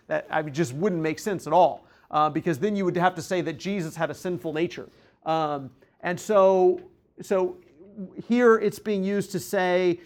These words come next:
humanity, right? We are flesh. We are flesh. Um, and we'll talk about the, the connotation to that word and, and why it's a little bit different than soul, but, but we are flesh. We are humanity, groups of humanity, or individual people. We're flesh.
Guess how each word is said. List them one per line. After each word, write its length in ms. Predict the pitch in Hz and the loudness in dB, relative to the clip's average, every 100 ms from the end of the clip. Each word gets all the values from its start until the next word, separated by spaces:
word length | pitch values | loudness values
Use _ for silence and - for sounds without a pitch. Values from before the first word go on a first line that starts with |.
| - _ | -20 _
humanity, 560 | 220 202 240 170 117 | -2 0 0 -2 -4
right? 280 | 139 170 185 | -2 0 -2
We 160 | 175 220 | 0 4
are 120 | 196 | 4
flesh. 600 | - 208 185 135 - - _ _ _ 156 | 2 0 0 0 -10 -14 _ _ _ -6
We 80 | |
are 60 | 170 | -6
flesh. 500 | - 170 135 - - _ _ _ - | -4 -4 -4 -8 -20 _ _ _ -8
Um, 220 | 147 147 | -4 -2
and 80 | 165 | -2
we'll 80 | |
talk 220 | 170 202 190 | 2 2 4
about 400 | 202 196 190 - _ _ _ - 139 | 4 4 2 -4 _ _ _ -20 -18
the, 100 | - - 165 - _ 151 | -18 -18 -20 -20 _ -10
the 80 | |
connotation 880 | 175 214 226 202 - 247 - 208 180 | -6 -2 0 0 0 0 0 0 -2
to 100 | - | 0
that 180 | 180 147 | -2 0
word 360 | 143 135 135 135 _ _ _ | -2 -4 -6 -12 _ _ _
and, 180 | 147 151 - | -12 -12 -10
and 160 | 151 | -4
why 200 | 165 202 | 0 2
it's 140 | 190 185 | 2 2
a 40 | |
little 120 | 196 | 2
bit 140 | 175 151 | 2 0
different 280 | 190 165 | 0 -2
than 120 | 147 - | -6 -4
soul, 360 | - 202 160 | 2 4 4
but, 340 | 151 165 165 - | 4 4 2 -4
but 80 | 170 | -4
we 180 | 175 208 | 2 8
are 200 | 196 190 | 8 8
flesh. 460 | - 208 160 - 180 | 4 2 2 0 0
We 120 | 170 | 2
are 140 | 170 | 2
humanity, 680 | 175 - 180 208 226 226 220 | -4 -4 0 2 2 2 0
groups 360 | 151 220 180 233 | 0 0 0 -4
of 100 | - | -4
humanity, 800 | 220 202 208 202 208 202 202 - - | -4 -2 -2 -2 -2 -2 -4 -8 -8
or 220 | - 160 - | -2 -2 0
individual 440 | 214 196 170 175 | 0 2 2 0
people. 600 | 175 233 202 220 202 185 | 0 -2 2 4 4 4
We're 160 | 175 185 | 2 2
flesh. 480 | 226 156 - - | 4 2 0 -14